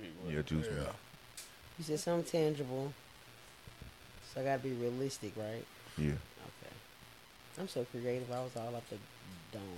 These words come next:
Speaker 3: so I'm happy I asked that question. <laughs> Come back, Jimmy. Come
Speaker 2: It's
Speaker 3: back.
Speaker 2: all right. We, we just would've told you it was,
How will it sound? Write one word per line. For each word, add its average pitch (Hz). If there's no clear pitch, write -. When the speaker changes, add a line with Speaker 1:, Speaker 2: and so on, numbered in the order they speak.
Speaker 3:
so 101
I'm 101
happy 107
I -
asked -
that -
question. -
<laughs> 370
Come 127
back, 85
Jimmy. 90
Come 85
Speaker 2:
It's 95
Speaker 3:
back. 87
Speaker 2:
all 78
right. 71
We, 80
we 82
just 78
would've 73
told 73
you 71
it 71
was, -